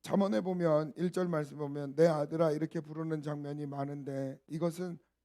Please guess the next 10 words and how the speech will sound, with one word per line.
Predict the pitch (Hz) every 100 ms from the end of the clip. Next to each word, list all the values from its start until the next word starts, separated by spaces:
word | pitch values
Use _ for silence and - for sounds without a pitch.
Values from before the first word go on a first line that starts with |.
| _
선생님이 | - 220 214 226 202 175
학생을 | 170 196 - 208 190
부르는 | 156 147 147 147
말이기도 | 139 135 135 135 139
하고 | 139 135 131 139 - _ _ _ _
부모가 | 160 185 175 147
자녀를 | 139 147 170 165 156
부르는 | 135 147 156 151
말이기도 | 135 143 139 139 135
하고 | 147 190 147 156 -